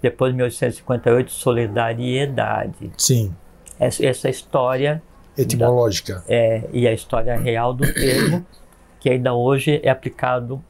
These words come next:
Speaker 1: é, no mundo, no mundo jurídico. Só que a partir, então, desse ano mil e oitocentos e, e metade, então passa a ter essa conotação filosófica ou metafísica, que se queira. <coughs> É, <coughs> numa primeira abordagem,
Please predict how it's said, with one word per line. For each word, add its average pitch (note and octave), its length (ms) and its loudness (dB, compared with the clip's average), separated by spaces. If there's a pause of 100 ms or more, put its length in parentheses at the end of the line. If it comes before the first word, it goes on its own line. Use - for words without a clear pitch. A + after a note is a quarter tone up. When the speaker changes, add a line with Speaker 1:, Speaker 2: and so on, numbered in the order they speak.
(180)
Speaker 1:
é, B2 120 2
no B2 200 -2
mundo, A#2+ 480 -2
no A#2+ 100 0
mundo A#2+ 260 -2
jurídico. A2+ 400 2 (220)
Só - 100 -2
que - 120 -2
a B2+ 40 0
partir, C#3+ 440 -2
então, B2 340 0
desse A2 340 -2
ano A2 220 0
mil G#2+ 140 2
e G#2+ 60 4
oitocentos G#2 540 -2
e, G#2+ 240 -2
e A2+ 80 2
metade, A#2+ 800 -2 (380)
então B2 260 0
passa B2+ 360 -2
a - 20 0
ter - 160 0
essa A#2+ 220 0
conotação A#2+ 1000 -2
filosófica A#2 800 0
ou G#2+ 140 -2
metafísica, A2+ 680 -4
que - 80 -10
se - 380 -6
queira. G#2 260 2
<coughs> - 1000 0 (640)
É, B2+ 460 4 (140)
<coughs> C#3+ 180 2 (800)
numa D3+ 240 4
primeira C#3+ 380 2
abordagem, A#2+ 1000 0